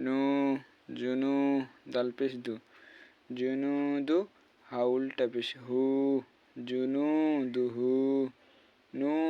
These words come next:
কি জন্য টান হলো, এই নিচেরগুলো শিখে দিলে আপনি বুঝতে পারবেন। So দেখেন নিচেরগুলো এখন দেখেন মদের হরফের পরিচয়। So ওগুলো দেখলাম মদের হরকতের পরিচয়, এগুলো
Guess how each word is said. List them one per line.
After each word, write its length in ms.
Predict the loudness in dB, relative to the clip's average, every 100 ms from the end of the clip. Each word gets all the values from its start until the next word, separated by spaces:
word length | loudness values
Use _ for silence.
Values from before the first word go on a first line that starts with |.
| 0
কি 100 | -2 0
জন্য 180 | 0 -2 -4
টান 140 | -4 -4
হলো, 180 | 0 2 2 -2 -20 -20 -20 _
এই 80 | -6
নিচেরগুলো 580 | -2 -2 -2 -2 0 2 2 0
শিখে 240 | -4 -4 -2
দিলে 160 | 0 -2
আপনি 140 | -2 -6
বুঝতে 240 | -10 -6 -4
পারবেন। 240 | -2 -4 -10 -18 _ -20 -20 -12
So 80 | -8 -6
দেখেন 240 | -6 -8 -10 -16 -20 -20 -20 -20 -20 -20 -20 -16 -10
নিচেরগুলো 540 | -8 -6 -4 -4 -4 -4
এখন 160 | -6 -10
দেখেন 280 | -10 -10 -10 -12 -16 -20 _ _ _ _ _ _ -16 -8
মদের 340 | -6 -2 0 0
হরফের 440 | 0 -2 -2 -6 -6
পরিচয়। 400 | -10 -10 -10 -12 _ _ _ _ -20 -20 -20 _ _ -20 -20 -12
So 100 | -8 -6 -4
ওগুলো 260 | 0 2 2
দেখলাম 360 | 0 -2 -2 -2 -2
মদের 260 | 0 0 0
হরকতের 460 | -2 -2 -2 -2 -2
পরিচয়, 440 | -2 -4 -4 -8 -12 -20 -20 -10
এগুলো 280 | -6 -2